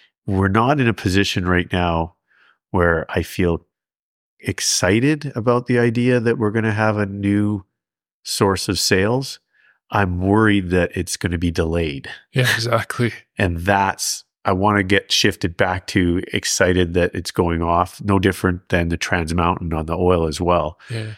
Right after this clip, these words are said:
Speaker 1: Another point of sale globally is invariably healthy. And both of those processes are under attack from time and money and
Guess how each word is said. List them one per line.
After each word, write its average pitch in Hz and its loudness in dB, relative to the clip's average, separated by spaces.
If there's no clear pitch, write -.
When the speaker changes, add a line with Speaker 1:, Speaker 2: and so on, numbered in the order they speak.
Speaker 1:
Another 101 2
point 107 0
of 101 0
sale 87 0
globally 90 2
is 87 0
invariably 92 2
healthy. 87 -2
And 82 -6
both 101 2
of 101 -2
those 87 0
processes 87 0
are 85 0
under 85 -2
attack 90 0
from 87 -2
time 78 -4
and 110 -2
money 85 -4
and 90 0